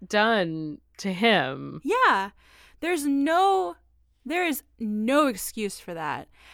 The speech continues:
Speaker 2: And then he basically, like, I mean, spoilers, but he basically <laughs> turns into a fucking, like, vampire prostitute serial killer.
Speaker 1: Yeah, it's
Speaker 2: which
Speaker 1: really
Speaker 2: is, like,
Speaker 1: weird.
Speaker 2: really fucked up. And I'm like, I'm not,
Speaker 1: Yeah.
Speaker 2: I'm really not okay with that.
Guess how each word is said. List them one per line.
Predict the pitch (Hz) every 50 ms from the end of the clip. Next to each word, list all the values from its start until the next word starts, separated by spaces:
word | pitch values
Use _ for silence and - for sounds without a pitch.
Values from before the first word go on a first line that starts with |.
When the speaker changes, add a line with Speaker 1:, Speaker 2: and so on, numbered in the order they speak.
| - - -
Speaker 2:
And | - 277 277
then | 339 359
he | 349 359 330
basically, | 330 330 349 320 - 359 294 - 339 320 294
like, | 277 262 240 -
I | - 247
mean, | 240 233 220
spoilers, | - - - - 254 247 240 233 214 202 196
but | - - 214
he | 240
basically | 226 254 247 254 - 294 - 294 277
<laughs> |
turns | - - 285 277 233
into | 254 240 - - 262 277
a | 269
fucking, | - - 233 226 - - 269 240 233
like, | 220 214 208 208 - - _ _ _ _ _ _ _ -
vampire | 180 196 220 240 247 - 277 262 254 247
prostitute | 247 - 247 226 233 233 - - 233 208 - 254 220 208 -
serial | - - 240 226 220 214 214 190
killer. | 180 - 214 - 185
Speaker 1:
Yeah, | 175 170 165 165 160 156 156 156 156 156 - -
it's | 208 214 - 233
Speaker 2:
which | 233 233
Speaker 1:
really | 247 254 240 214
Speaker 2:
is, | 240
like, | 233 226 190
Speaker 1:
weird. | 160 156 156 156 151 151 151 202 202
Speaker 2:
really | 208 240 262 262 269 269 269 262 240
fucked | - - 233 208 196 - -
up. | 214 180 160 147 139 - - _ -
And | 208 208
I'm | 202 202
like, | 202 202 190 -
I'm | 196 214 220 220 226 226
not, | 233 226 220
Speaker 1:
Yeah. | 214 196 180 180 175 175 170 165 160
Speaker 2:
I'm | 240 247 240 247 226 208
really | 214 254 277 277 285 277 269
not | 247 240 233 226
okay | 233 220 - 277 226 214
with | 214 226 - -
that. | 180 165 165 170 170 - -